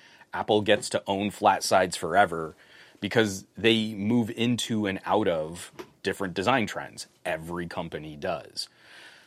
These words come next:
So, um, I, I get it because I'm very anxious about things like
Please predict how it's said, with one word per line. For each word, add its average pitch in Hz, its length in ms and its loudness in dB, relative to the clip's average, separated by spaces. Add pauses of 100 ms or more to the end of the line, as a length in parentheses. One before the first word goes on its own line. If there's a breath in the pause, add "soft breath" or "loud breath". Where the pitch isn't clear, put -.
(120 loud breath)
So, 269 300 12 (440 loud breath)
um, 151 400 0 (320 loud breath)
I, 123 140 2
I 131 120 4
get 117 240 6
it 90 180 -6
because 92 340 0
I'm 92 220 -4
very 92 280 2
anxious 92 320 -8
about 85 300 -2
things 82 380 -8
like 76 360 -8